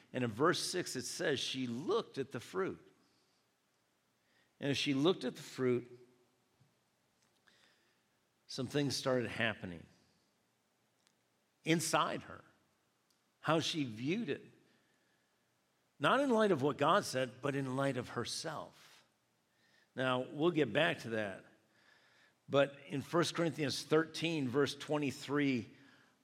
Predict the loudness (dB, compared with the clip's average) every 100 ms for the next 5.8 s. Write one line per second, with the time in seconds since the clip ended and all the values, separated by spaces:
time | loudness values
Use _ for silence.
0 | _ _ -6 -2 2 2 2 -2 -2 2
1 | 2 4 4 4 4 -2 -6 -4 -2 -4
2 | -6 -4 -4 -4 0 2 4 2 2 4
3 | 4 2 -2 0 -2 0 -2 -2 0 2
4 | 2 0 0 2 2 4 4 4 2 2
5 | -2 -6 -20 -20 _ _ 0